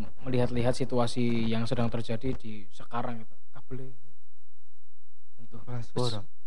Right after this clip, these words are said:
Speaker 1: ora suara, Mang. Up. Wes. Jadi gitu.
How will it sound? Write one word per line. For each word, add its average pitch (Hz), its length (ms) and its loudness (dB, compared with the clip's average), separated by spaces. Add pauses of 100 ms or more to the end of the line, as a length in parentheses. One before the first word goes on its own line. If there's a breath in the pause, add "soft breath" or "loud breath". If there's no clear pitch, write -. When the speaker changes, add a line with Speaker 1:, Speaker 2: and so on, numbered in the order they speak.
(160)
Speaker 1:
ora 120 200 -2
suara, 117 240 0
Mang. 107 180 0 (380)
Up. 160 120 0 (840)
Wes. - 160 0 (1500)
Jadi 131 160 0
gitu. 120 360 0